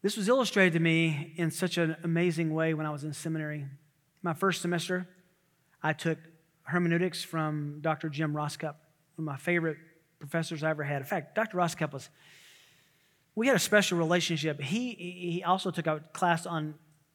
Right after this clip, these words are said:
prayer from him, and it, it just rocked my world. Uh, he was the most faithful prayer, man of prayer I've, I've ever known.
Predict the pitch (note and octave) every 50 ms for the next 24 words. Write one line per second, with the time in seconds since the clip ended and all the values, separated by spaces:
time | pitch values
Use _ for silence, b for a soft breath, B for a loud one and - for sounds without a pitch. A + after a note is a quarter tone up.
0 | _ _ _ - - - G3 F#3+ F3 D#3+ C#3 - D#3+ D3+ C3 C#3 D3 D3 D3 D3
1 | D3 D3 C#3 C3 B2+ - - D3 C#3+ C#3+ C#3+ - - - D3 D#3 D#3 D3+ - D#3+
2 | D3+ C#3+ C#3+ C#3+ D3 D3 C#3+ C#3+ C#3+ C#3+ _ b b b b b b b b b
3 | b b _ _ - - - - E3+ D#3+ F#3+ F#3+ F3 F3+ F3+ E3 C#3+ - - -
4 | - G#3 A3+ A#3+ A3+ - - B3 B3 B3+ B3+ A#3+ A3+ A3 G#3 - _ _ - -
5 | - G3+ G#3+ A3+ A#3 A#3 A3 G#3 - - D#3 C#3+ C3+ C3 C3+ C#3+ C#3+ B2 - -
6 | _ D#3+ E3 F3+ F#3+ F3+ D3+ - - - F3 E3 D#3 D3 D3 D3+ - D#3+ D3+ D#3
7 | D3+ D3+ D3+ D3 D3 C#3 C#3 C#3